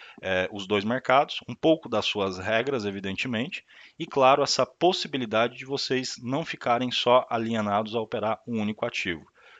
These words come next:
Então, dólar futuro, assim como o índice futuro, também tem a, a sua função de precificar a expectativa futura da moeda aqui internamente. Então, ela se valoriza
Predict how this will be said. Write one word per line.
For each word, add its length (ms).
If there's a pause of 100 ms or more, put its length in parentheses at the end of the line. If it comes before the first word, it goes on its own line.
Então, 320
dólar 320
futuro, 500
assim 440
como 440 (240)
o 140
índice 220
futuro, 360
também 320
tem 220
a, 160 (300)
a 80
sua 200
função 540
de 100
precificar 600
a 40
expectativa 600
futura 340
da 100
moeda 540
aqui 300
internamente. 640
Então, 160
ela 120
se 140
valoriza 640